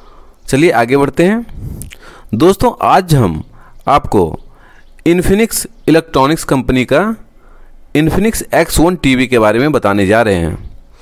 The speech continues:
दोस्तों यह इस, यह टीवी जो है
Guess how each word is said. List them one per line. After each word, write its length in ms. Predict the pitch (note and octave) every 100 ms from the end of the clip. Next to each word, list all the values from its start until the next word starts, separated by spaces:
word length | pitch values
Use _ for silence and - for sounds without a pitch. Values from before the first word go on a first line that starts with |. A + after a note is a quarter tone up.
| - - - - -
दोस्तों 440 | C#3 F#3+ - A#3
यह 160 | G#3+ G#3
इस, 120 | F3 - - -
यह 140 | D#3+
टीवी 360 | F#3+ - B2+ C3
जो 160 | B2 B2
है 200 | E3+